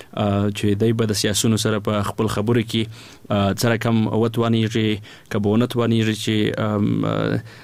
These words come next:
بالخصوص، اه، د، د ډاکټر صاحب عبدالله ټیم په دې کاني کې چې، اه، د رئیس جمهور غني سره یو ځای کار وکړي،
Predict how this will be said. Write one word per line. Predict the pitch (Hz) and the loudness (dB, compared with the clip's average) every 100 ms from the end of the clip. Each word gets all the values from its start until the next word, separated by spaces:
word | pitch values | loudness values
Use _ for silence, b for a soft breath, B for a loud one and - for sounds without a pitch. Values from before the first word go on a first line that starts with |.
| - | -2
بالخصوص، | 107 - - 123 107 - | -2 -2 0 2 2 0
اه، | 104 104 | 0 0
د، | 104 104 104 107 104 | 0 0 0 0 0
د | 107 104 104 98 - 120 110 | 0 2 0 -2 -8 -6 -4
ډاکټر | 101 117 | -2 0
صاحب | 113 110 | 0 0
عبدالله | 110 113 123 | 0 0 2
ټیم | 120 113 | 2 0
په | 110 | 0
دې | 113 110 | 0 0
کاني | 107 113 117 | 0 0 0
کې | 117 | -4
چې، | - 107 101 - | -4 0 0 0
اه، | 104 101 101 104 110 | -2 0 0 0 0
د | 110 110 110 | -2 -2 0
رئیس | 104 101 | 2 2
جمهور | 107 104 | 2 2
غني | 101 107 110 | 2 2 2
سره | 113 107 | 0 2
یو | 104 | 2
ځای | 110 107 | 2 0
کار | 127 120 | 0 2
وکړي، | 113 113 113 | 0 0 -4